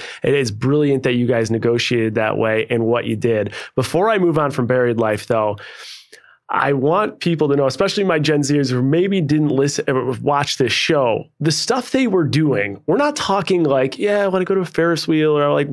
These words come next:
"Wanna go to Paris." We're talking about some of the craziest stuff, like play basketball with Barack Obama while he's in office, having a beer with Prince Harry, reuniting in a father and a son who, after seventeen years. I'll never forget, 'cause I was in tears when you did the, your speech,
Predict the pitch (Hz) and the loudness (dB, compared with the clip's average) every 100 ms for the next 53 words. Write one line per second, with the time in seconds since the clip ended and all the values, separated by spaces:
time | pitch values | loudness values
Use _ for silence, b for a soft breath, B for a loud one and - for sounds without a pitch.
0 | - 160 165 151 151 165 143 113 - B | -2 0 0 0 -2 0 0 0 -4 B
1 | B B B - 269 302 - 220 196 196 | B B B -2 0 0 -2 0 0 0
2 | 180 156 151 147 - 170 170 143 143 - | 0 2 0 -2 -2 0 2 2 0 0
3 | 147 135 117 123 110 - - - 143 - | 0 2 0 0 -2 -4 -2 0 -2 -4
4 | - 180 190 196 160 160 - 151 143 135 | -4 0 0 0 0 -2 -2 0 2 2
5 | 131 131 127 139 120 127 127 123 - 117 | 2 0 0 0 0 2 2 0 0 0
6 | 127 135 120 143 123 123 113 117 113 117 | 0 0 0 0 0 0 0 0 -2 -6
7 | - B B - 180 202 214 151 170 160 | -8 B B -2 0 2 0 0 2 2
8 | 135 B B 147 147 151 143 131 - 135 | 0 B B -2 0 0 0 0 0 2
9 | 113 104 107 B - 180 214 233 202 202 | 2 -2 -6 B -2 0 2 2 2 2
10 | 196 170 156 160 160 160 160 147 - 165 | 2 2 0 0 2 2 2 0 0 0
11 | 147 131 143 135 - 127 147 135 131 135 | 2 0 0 -2 -2 0 0 0 0 0
12 | 127 110 107 B B 139 151 165 170 202 | 2 0 -2 B B 0 2 2 2 2
13 | 175 151 147 127 123 123 139 135 127 117 | 0 0 0 2 0 0 2 2 2 0
14 | - 170 143 123 127 120 117 131 123 127 | 0 2 2 2 0 0 0 0 0 0
15 | 123 113 - 156 - | -2 -2 0 0 -2